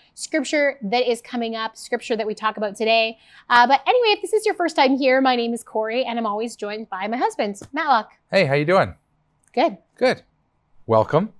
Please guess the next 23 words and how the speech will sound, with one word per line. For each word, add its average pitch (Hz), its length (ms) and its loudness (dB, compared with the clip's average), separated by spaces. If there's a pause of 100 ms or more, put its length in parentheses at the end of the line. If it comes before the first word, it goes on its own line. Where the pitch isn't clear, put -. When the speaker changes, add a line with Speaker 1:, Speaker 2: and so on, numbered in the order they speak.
(380)
Speaker 2:
Today 190 320 8
we're 196 140 8
Speaker 1:
<laughs> - 0 -
Speaker 2:
going 170 180 8
over 151 220 4
Second 156 500 0 (100)
Chronicles 131 500 0
ten 143 260 -2
to 127 180 -4
Ezra 107 240 -2
four. 131 600 0
So 127 100 -2
that 170 100 6
was 156 120 4
the 143 60 2
reading 135 260 0
that 110 80 -2
we 107 100 -2
had 117 240 0
this 104 200 -6
week. 92 320 -10 (120)
Speaker 1:
Yes. - 420 -4
Speaker 2:
Yes. - 460 2